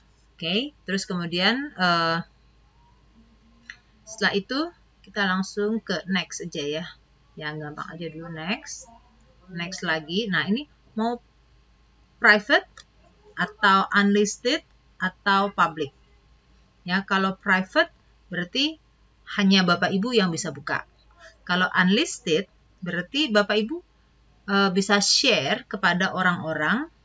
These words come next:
ya yang Bapak Ibu persilakan untuk nonton dengan memberikan link ini. Jadi copy aja linknya. Ya, terus kemudian nanti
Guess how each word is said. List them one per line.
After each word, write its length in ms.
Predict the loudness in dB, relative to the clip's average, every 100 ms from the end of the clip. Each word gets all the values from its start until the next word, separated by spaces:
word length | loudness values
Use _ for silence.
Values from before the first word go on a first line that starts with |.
| _
ya 240 | -6 -2 0
yang 240 | 0 2
Bapak 320 | 0 2 0
Ibu 480 | 0 -4 -4 -2 -4 -8 _
persilakan 720 | -6 -2 0 0 0 -2 -4
untuk 160 | -6 -8
nonton 560 | -6 -6 -2 -2 -2 -6 _ _ _
dengan 240 | -2 0 2
memberikan 400 | 2 2 2 2
link 240 | 2 2
ini. 240 | 2 0
Jadi 160 | -2 -4
copy 320 | -2 -4 0 0
aja 240 | 2 2
linknya. 560 | 4 2 0 2 0 -2 _ _ _ _ _ _ _ _ _ _ _
Ya, 320 | -6 -6 -4
terus 220 | -6 -4
kemudian 400 | -4 -4 0 2
nanti 400 | 2 2 -2 -2